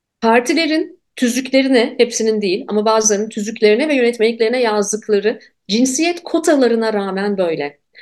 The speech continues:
Uzun zamandır Nuray'la, e, kota konusunu konuşmak istiyordum. Yayında konuşmak çok güzel olur diye söyledim. Birazcık çıtlatmıştık birbirimize önceki görüştüğümüzde ama,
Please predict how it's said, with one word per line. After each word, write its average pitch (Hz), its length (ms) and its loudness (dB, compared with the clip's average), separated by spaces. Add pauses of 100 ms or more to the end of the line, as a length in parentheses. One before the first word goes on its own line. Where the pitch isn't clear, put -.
(180)
Uzun 269 160 4
zamandır 247 480 2
Nuray'la, 226 640 0
e, 185 200 -6
kota 226 260 2
konusunu 208 340 0
konuşmak 214 360 0
istiyordum. 202 460 -4
Yayında 208 380 4
konuşmak 208 420 -4
çok 208 200 0
güzel 175 160 -2
olur 160 200 -4
diye 160 120 0
söyledim. 170 340 -2
Birazcık 185 360 0
çıtlatmıştık 196 680 -4
birbirimize 165 440 -2
önceki 165 320 -2
görüştüğümüzde 160 640 -4
ama, 220 320 -2